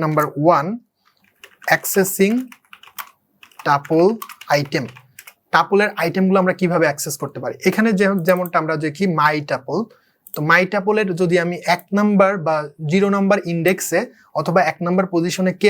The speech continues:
আছে সেটাকে যদি আমরা অ্যাক্সেস করতে যাই, তো similarly তুমি যেভাবে লিস্টে অ্যাক্সেস করতা, এখানেও সেভাবে অ্যাক্সেস করা যাবে। সাপোজ আমি যদি বলি ফার্স্ট আইটেম নামে একটা ভেরিয়েবল দিলাম এবং এখানে আমি বললাম my tuple, my tuple,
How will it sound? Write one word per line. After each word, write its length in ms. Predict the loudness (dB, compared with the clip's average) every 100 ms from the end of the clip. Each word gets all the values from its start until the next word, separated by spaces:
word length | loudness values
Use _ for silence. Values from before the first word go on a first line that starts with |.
| 2
আছে 160 | 0 -6 -8
সেটাকে 260 | -8 -6 -4
যদি 100 | -4 -2
আমরা 120 | -2
অ্যাক্সেস 240 | -2 -6 -4
করতে 180 | -4 -2 -2
যাই, 120 | -2 -4 -14 _ -8
তো 60 | -4
similarly 420 | 2 4 4 2 0
তুমি 120 | 0 0
যেভাবে 240 | 2 0 2 0
লিস্টে 280 | 0 0 -2
অ্যাক্সেস 240 | -2 -6 -4
করতা, 200 | -4 -4 -8 _ -6 0
এখানেও 240 | 2 0 2
সেভাবে 260 | 2 2 0
অ্যাক্সেস 240 | -2 -6 -4
করা 140 | -4
যাবে। 140 | -6 -12 _ -20 -20 -6
সাপোজ 220 | 0 2 2
আমি 80 | 0 2
যদি 120 | 2 4
বলি 140 | 2 0 -4 -20 -20 -4
ফার্স্ট 400 | 0 2 0 -4 -14 -20 _ -4 -2
আইটেম 300 | -2 -2 -4 -6 _ _ _ _ _ -2
নামে 140 | 0 0
একটা 160 | 2 0 0 0
ভেরিয়েবল 340 | 2 4 4 2
দিলাম 180 | 0 -2 -2 -4
এবং 120 | -4 -6
এখানে 160 | -4 -4
আমি 80 | -2 0
বললাম 220 | 0 0 -2 -8 -20 -8 -2 2
my 200 | 4 2 0
tuple, 400 | -4 -4 -2 -2 -4 -12 _ _ _ -20 _ _ -4 0
my 140 | 2 2
tuple, 300 | 0 0 0